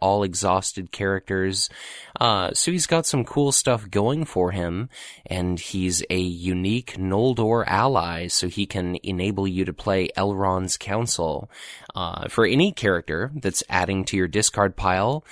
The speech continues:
bear in mind Stand and Fight for any player running that card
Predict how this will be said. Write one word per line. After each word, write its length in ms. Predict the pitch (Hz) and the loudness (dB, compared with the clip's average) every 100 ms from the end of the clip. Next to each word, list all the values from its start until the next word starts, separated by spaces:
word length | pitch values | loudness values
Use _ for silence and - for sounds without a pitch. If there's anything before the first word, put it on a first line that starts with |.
| - - | -20 -12
bear 260 | - 92 104 | 0 2 4
in 120 | 101 | 2
mind 360 | 92 98 104 107 | 2 2 2 0
Stand 460 | - - 92 107 95 | -2 -2 -2 0 -2
and 160 | 95 | -4
Fight 540 | - 127 107 127 - - | 0 2 4 2 -2 -10
for 280 | - 95 - | -2 0 0
any 500 | 110 151 117 90 107 113 | 2 2 2 0 -4 -4
player 500 | - 101 90 90 107 | 0 4 4 2 0
running 380 | 82 95 143 127 | 0 2 2 2
that 240 | 92 90 | 2 0
card 520 | - 90 87 95 139 | 0 0 2 0 -4